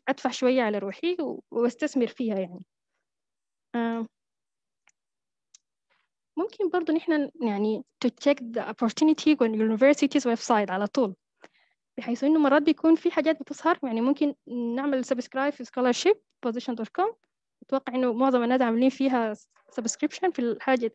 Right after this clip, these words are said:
في ال، في الويب سايت ده. آه، وهو برسل-، بي-، ود-، بيدينا كمية كبيرة من، من ال، من ال scholarships اللي بتكون موجودة. ممكن إذا أنا عندي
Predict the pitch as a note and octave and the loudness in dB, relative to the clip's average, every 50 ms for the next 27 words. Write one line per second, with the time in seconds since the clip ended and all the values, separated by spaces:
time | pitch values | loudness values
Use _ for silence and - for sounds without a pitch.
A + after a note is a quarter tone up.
0 | - - A#3+ A3 G#3 G3+ G3 G3+ G#3 - - A3+ A3 G#3+ G#3 G3+ G#3 B3 C#4 - | -4 -4 -2 -2 -2 -2 -4 -4 -6 -8 -10 -10 -8 -6 -6 -4 -4 -4 -4 -2
1 | - C4+ C4+ C#4 B3 G#3+ A3+ D#4 G4+ - _ _ _ _ _ _ _ _ _ _ | -2 -2 0 0 0 0 0 -2 -2 -2 _ _ _ _ _ _ _ _ _ _
2 | _ _ _ _ _ _ _ _ _ _ - B3 B3 A#3+ A#3+ A#3 A#3 A#3 A3+ A3+ | _ _ _ _ _ _ _ _ _ _ -12 -8 -8 -6 -6 -8 -8 -8 -10 -10
3 | A3 - _ _ _ _ _ _ _ _ - B3+ B3+ D4 F4+ F4 F4+ F4 E4+ - | -12 -14 _ _ _ _ _ _ _ _ -8 -4 0 0 2 2 2 2 2 0
4 | D4+ C#4 C#4+ - B3 B3+ B3 B3 A#3+ - A#3 A#3 G#3+ G#3 A3 _ _ _ _ - | 0 -2 0 -2 0 0 0 0 0 0 0 -2 -2 -4 -12 _ _ _ _ -8
5 | A#3+ G3+ G#3+ B3+ D#4+ F4 F#4+ - - C4 B3 B3+ C#4+ D#4+ E4+ E4+ - C#4 B3 C#4 | -8 -4 -2 2 2 2 2 2 2 2 4 4 4 4 4 4 2 2 2 4
6 | D4+ D#4+ D#4 C#4 B3 A#3 A3 - - A#3 A3 A3+ A3+ A3 G#3+ G#3+ G#3 G3+ G#3 - | 4 4 4 2 0 -2 -4 -6 -4 -4 -2 -2 0 0 0 -2 -2 -4 -6 -4
7 | - A3+ A3+ A#3 A3+ - - - C4 C#4 C4+ B3+ - - C#4 B3+ - - A#3 A3 | -2 0 0 0 0 -2 -2 0 2 2 2 2 0 -4 -6 -6 -2 -2 -2 -2
8 | G#3 G#3+ G3+ - - C4 B3 B3 - _ _ _ _ _ _ _ _ _ _ _ | -4 -6 -8 -6 -4 -4 -4 -4 -6 _ _ _ _ _ _ _ _ _ _ _
9 | _ _ _ _ _ _ _ _ _ _ _ _ - A#3 A3+ A3+ G3+ A#3 C4+ C#4+ | _ _ _ _ _ _ _ _ _ _ _ _ -4 -2 -2 -2 0 0 0 2
10 | A#3+ D#4+ G4 A4+ _ _ _ _ _ _ _ _ _ _ _ _ _ _ _ _ | 2 2 0 0 _ _ _ _ _ _ _ _ _ _ _ _ _ _ _ _
11 | _ _ _ _ _ _ _ _ _ _ _ _ _ _ _ - C#4 C#4 C#4 - | _ _ _ _ _ _ _ _ _ _ _ _ _ _ _ -2 0 0 2 2
12 | C4+ - _ _ - C4 A3+ B3 A#3+ C4+ C4 A#3+ A#3 A3+ A3 B3+ C4 - | 0 0 _ _ -6 -6 -2 -2 0 0 0 -2 -2 -4 -4 -4 -4 -6